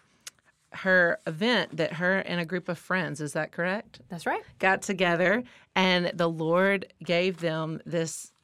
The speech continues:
Speaker 1: passion and idea, and they have called it Story and Soul Weekend. And I wanna let her tell you a little bit about that and how you might could get involved with it.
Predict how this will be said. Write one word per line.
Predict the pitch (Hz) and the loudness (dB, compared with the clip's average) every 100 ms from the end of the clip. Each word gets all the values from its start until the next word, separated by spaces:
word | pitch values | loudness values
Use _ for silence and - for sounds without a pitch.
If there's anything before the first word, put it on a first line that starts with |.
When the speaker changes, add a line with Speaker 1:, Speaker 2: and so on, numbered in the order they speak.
| - | -6
Speaker 1:
passion | 180 165 180 - 208 220 | 4 4 4 0 -2 -2
and | 165 | -2
idea, | 160 156 147 151 156 220 - - - - | 0 -2 -2 -2 -2 -2 -6 -20 -18 -6
and | 175 | -2
they | 170 | 0
have | 170 160 - _ - | 0 -2 -8 _ -8
called | 180 170 175 | 0 2 2
it | - | -2
Story | - - 175 175 190 185 | -8 -6 -2 0 2 0
and | - 160 | -2 -6
Soul | - 170 160 165 165 | -4 0 2 2 0
Weekend. | 156 156 156 190 247 269 - - - 180 | -2 -4 -4 -2 -2 -4 -8 -20 -10 -2
And | 202 | 0
I | |
wanna | 214 196 | 0 0
let | 180 | -2
her | 165 185 | -2 -4
tell | - 175 | 0 0
you | 160 | 0
a | |
little | 160 156 156 | 0 0 0
bit | 151 | 0
about | 143 143 143 - | 0 2 2 0
that | 147 135 | -2 -2
and | 160 | -2
how | 170 | 0
you | 160 160 | 0 0
might | 156 147 | -2 -4
could | - 160 | -6 -2
get | 156 | 0
involved | 160 170 180 180 | 0 -2 -2 -4
with | - - | -8 -8
it. | - | -10